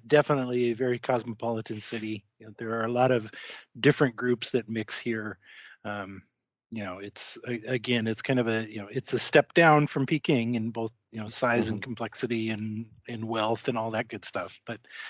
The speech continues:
Speaker 1: yeah, it is still, you know, a major metropolitan, metro-, metropol-, metropolis. <laughs> It is still a major metropolis. It is not a small <laughs> provincial village.
Speaker 2: Gotcha, gotcha.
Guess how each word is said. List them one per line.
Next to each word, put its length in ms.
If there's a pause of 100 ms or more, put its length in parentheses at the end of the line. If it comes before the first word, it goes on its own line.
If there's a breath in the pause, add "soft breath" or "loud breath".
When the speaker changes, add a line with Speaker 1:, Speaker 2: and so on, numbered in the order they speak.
(240 loud breath)
Speaker 1:
yeah, 200
it 140
is 140
still, 420
you 140
know, 180
a 140
major 400
metropolitan, 760 (340)
metro-, 300 (360)
metropol-, 680 (800 loud breath)
metropolis. 760
<laughs> 40
It 180
is 100
still 240
a 120
major 340
metropolis. 800
It 80
is 120
not 200 (140)
a 220
small 320
<laughs> 40
provincial 480
village. 400 (640)
Speaker 2:
Gotcha, 380 (120)
gotcha. 400